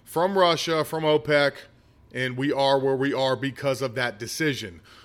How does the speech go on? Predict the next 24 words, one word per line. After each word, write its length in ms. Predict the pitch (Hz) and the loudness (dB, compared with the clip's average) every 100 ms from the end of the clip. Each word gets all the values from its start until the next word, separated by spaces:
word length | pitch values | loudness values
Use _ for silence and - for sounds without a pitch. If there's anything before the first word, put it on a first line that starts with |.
| - | -12
We 100 | 127 | -2
don't 300 | 143 156 147 | 0 0 -2
get 240 | 131 165 - | 0 0 0
as 180 | 143 | -4
much, 260 | 143 151 - - | -2 -2 -4 -8
uh, 220 | 143 131 | -4 -4
petroleum 580 | 123 123 170 165 165 160 | -4 -6 -2 0 0 -2
from 240 | 143 147 139 | -4 -4 0
Russia 360 | 151 147 160 135 | 0 0 -4 -2
as 240 | 139 113 | -2 -2
you 100 | 135 | -6
would 220 | 123 117 | -4 -4
think 240 | - 180 180 | -2 -4 -2
we 160 | 190 | -4
do. 340 | 175 196 220 220 - _ - - - - | 0 2 2 -2 -12 _ -20 -20 -20 -10
So 420 | - 151 143 139 | 0 4 4 2
if 220 | 160 135 | -4 -2
we 120 | 160 | -2
would 180 | 160 151 | 0 -2
just 440 | - 147 135 - - - _ _ _ | 2 2 2 -4 -14 -20 _ _ _
turn 220 | - 101 123 | -18 -12 -10
the 80 | |
spigots 420 | 139 202 214 196 165 | 0 4 4 4 2
on 380 | 151 156 160 | 0 0 -4